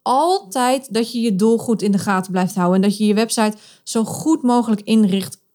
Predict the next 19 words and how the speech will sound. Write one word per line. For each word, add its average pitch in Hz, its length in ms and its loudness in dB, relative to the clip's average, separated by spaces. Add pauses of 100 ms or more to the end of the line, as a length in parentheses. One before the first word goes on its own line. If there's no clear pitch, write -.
(100)
op 202 240 0
dat 180 200 0
doel. 175 360 -6 (720)
Plaats 277 380 -2
ook 269 180 -2
niet 285 320 -8
te 277 180 -2
veel 254 260 -2
op 196 200 -2
je 202 100 2
website, 180 480 -2
hè. 214 60 0
Hou 220 380 2
het 269 140 -10
overzichtelijk, 247 840 -4
duidelijk 226 340 -2
en 214 120 -2
gebruiksvriendelijk. 185 1000 -2
Want 190 260 -2